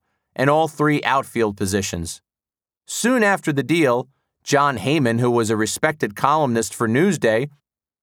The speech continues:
wrote about how the Yankees and Mets had been unsuccessful in adding marquee players in the offseason. Yet neither team has added one significant player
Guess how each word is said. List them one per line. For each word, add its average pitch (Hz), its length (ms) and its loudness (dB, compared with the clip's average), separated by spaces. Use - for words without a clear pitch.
wrote 170 220 4
about 156 200 2
how 156 160 2
the 139 100 -2
Yankees 151 460 0
and 151 140 2
Mets 139 300 0
had 135 180 0
been 131 160 0
unsuccessful 147 1000 -2
in 117 120 0
adding 139 340 2
marquee 143 480 2
players 123 420 0
in 120 100 -2
the 123 80 2
offseason. 120 760 -2
Yet 131 180 0
neither 196 280 2
team 196 380 0
has 165 220 0
added 156 320 2
one 165 280 2
significant 165 720 -2
player 120 480 0